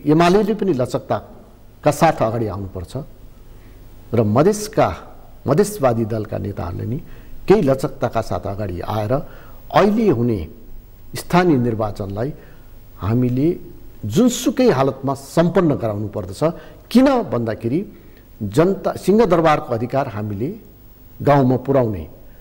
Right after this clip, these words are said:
नारा गरेर चाहिँ गाउँ, नारा र भाषणले त्यो अधिकार त्यहाँ पुग्दैन। त्यसका निमित्त स्थानीय निर्वाचन गराउन जरुरी छ र स्थानीय निर्वाचनकै माध्यमद्वारा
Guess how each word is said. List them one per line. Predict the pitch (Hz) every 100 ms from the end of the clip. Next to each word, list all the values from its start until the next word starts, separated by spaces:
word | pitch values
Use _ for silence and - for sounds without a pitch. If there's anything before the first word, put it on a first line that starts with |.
| -
नारा | 113 143 180 160
गरेर | 127 120 110
चाहिँ | - 98
गाउँ, | 107 117 113 107 -
नारा | 131 156 165
र | 151
भाषणले | 110 120 147 127
त्यो | 113 113
अधिकार | 104 104 110
त्यहाँ | 107 92
पुग्दैन। | 120 104 95 78 - - - - -
त्यसका | 165 185 190
निमित्त | 147 120 117
स्थानीय | 175 - - 185 180
निर्वाचन | 120 110 107 98 - 87 - - 113
गराउन | 92 95 98
जरुरी | 113 117 123 127
छ | 143 180 - - - - -
र | 143
स्थानीय | - - 220 226
निर्वाचनकै | 160 139 143 151 170 175 220
माध्यमद्वारा | 185 143 139 147 123 120 95